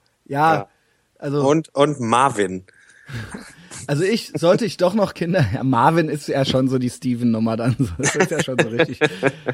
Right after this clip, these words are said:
Speaker 1: Ähm, sollte ich doch noch Kinder kriegen, ja,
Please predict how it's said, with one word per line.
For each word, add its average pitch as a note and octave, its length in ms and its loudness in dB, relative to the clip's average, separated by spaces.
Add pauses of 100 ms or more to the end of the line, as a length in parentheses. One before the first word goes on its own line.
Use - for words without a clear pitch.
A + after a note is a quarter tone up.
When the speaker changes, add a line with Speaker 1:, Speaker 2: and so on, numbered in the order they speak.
(220)
Speaker 1:
Ähm, D3 260 4 (180)
sollte F3+ 340 2
ich F3 80 -6
doch F#3 180 4
noch G3+ 180 2
Kinder E3+ 280 2
kriegen, D3 340 0
ja, C3+ 280 2